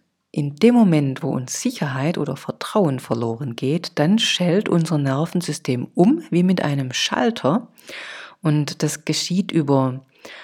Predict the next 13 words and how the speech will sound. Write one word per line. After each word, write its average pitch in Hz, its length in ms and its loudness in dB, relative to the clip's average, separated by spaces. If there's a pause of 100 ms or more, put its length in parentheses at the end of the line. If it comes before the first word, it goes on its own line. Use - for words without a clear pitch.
(260)
Neurozeption, 160 1700 0 (160)
also 139 220 -4
nicht 160 240 -2
über 135 260 0
Wahrnehmung, 190 720 6
sondern 160 380 2
über, 151 420 2 (380)
es - 100 -8
sind, 220 380 0
es 196 180 -4
ist 220 120 -2
ein 208 120 0
Automatismus. 185 1040 0